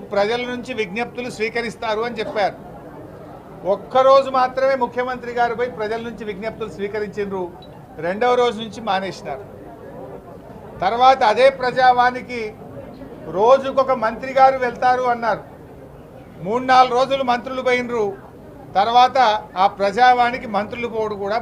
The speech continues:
బంద్ అయిపోయింది. తర్వాత ఆ ప్రజావాణిని రోజు కాదు, వారంకు రెండు రోజులే అన్నారు, మంగళవారం, శుక్రవారం. దానికి ఒక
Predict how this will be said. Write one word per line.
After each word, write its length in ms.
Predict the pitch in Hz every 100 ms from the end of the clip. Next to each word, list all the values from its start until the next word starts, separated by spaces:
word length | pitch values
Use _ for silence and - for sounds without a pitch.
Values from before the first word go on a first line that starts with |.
| 220
బంద్ 180 | 220 214
అయిపోయింది. 380 | 180 170 139 - - - - - - - - - - - - - - - 185
తర్వాత 420 | 233 262 269 277 262
ఆ 40 | 247
ప్రజావాణిని 760 | 214 196 _ 262 254 262 269 247 196 - - - - - - 156
రోజు 340 | 185 254 262 277 269
కాదు, 240 | 254 254 277
వారంకు 400 | 240 247 269 262 254
రెండు 200 | 226 247 262
రోజులే 320 | 269 262 262
అన్నారు, 340 | 247 240 226 180 - - - - - - - 156
మంగళవారం, 600 | 185 233 247 254 254 269 233
శుక్రవారం. 560 | 220 240 247 226 190 - - 233 226 233 226 - - - - -
దానికి 260 | 196 247 269
ఒక 80 | 269